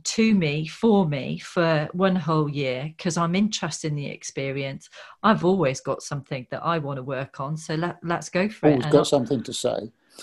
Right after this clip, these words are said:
Speaker 1: always need someone to gob off at.
Speaker 2: <laughs>
Speaker 1: So, um, so how do you feel about that? So I, I, I kind of get it. I,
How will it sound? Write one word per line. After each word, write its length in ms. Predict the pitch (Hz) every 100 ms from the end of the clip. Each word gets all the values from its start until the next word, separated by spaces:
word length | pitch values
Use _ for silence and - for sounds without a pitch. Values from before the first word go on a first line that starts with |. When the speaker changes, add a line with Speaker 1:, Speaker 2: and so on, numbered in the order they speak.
| -
Speaker 1:
always 500 | 262 240 202 170 170
need 240 | 190 170
someone 320 | - 208 185 160
to 100 | 175
gob 360 | 156 185 170
off 240 | 208 - 160
at. 320 | 156 208 - -
Speaker 2:
<laughs> 400 | - - - -
Speaker 1:
So, 520 | - 233 214 233 208
um, 400 | 233 208 220 214 _ -
so 420 | - 233 214 202
how 160 | 220 220
do 80 |
you 40 | -
feel 140 | 220
about 160 | 214 202
that? 220 | 262 -
So 220 | - -
I, 260 | 208 220 - -
I, 180 | 196 190 - -
I 80 | 185
kind 280 | - 247 208
of 220 | 160 - - -
get 180 | 202
it. 160 | 160 131
I, 200 | 165 165